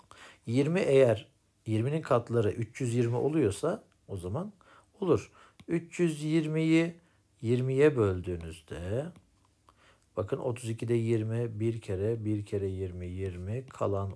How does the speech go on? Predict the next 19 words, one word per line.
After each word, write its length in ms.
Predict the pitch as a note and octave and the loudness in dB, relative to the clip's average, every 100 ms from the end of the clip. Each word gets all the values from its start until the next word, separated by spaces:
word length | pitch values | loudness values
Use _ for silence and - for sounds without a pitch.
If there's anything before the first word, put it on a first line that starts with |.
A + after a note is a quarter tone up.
| - | -8
on 140 | G#2 | -8
iki, 480 | F#2 - - G#2+ C#3+ | -8 -12 -6 -6 -6
sıfır 340 | - C#3+ D3 | -10 -6 0
aşağı 380 | A2+ G#2 - G#2 | 0 0 -2 -4
indirim, 300 | F#2 G2 D3+ | -2 -6 -4
yüz 260 | C#3+ C3+ A#2 | -4 -2 0
yirmi 240 | G#2 G#2+ | 0 0
de 60 | F3 | 2
altı 320 | D3+ B2+ - | 2 2 -2
kere, 220 | - F#2 | -4 -2
altı 320 | C3+ C#3+ C3+ | 0 0 -2
kere 180 | - G2 | -4 -2
yirmi, 380 | F#2 F#2 G2+ E3 | -2 -6 -6 -6
yüz 300 | D#3 C3 A#2+ | -4 -4 -2
yirmi. 600 | A#2 G#2+ G#2 G2+ G2 G2+ - - - - - - | -2 -2 -4 -2 -4 -8 -12 -20 -20 -20 -20 -2
Tam 180 | D3 | 4
oluyor 320 | D#3 D#3+ D#3+ C#3 | 6 8 8 8
mu? 140 | E3 | 4
Oluyor. 420 | F#3+ C3+ A#2+ F#2+ | 2 4 4 2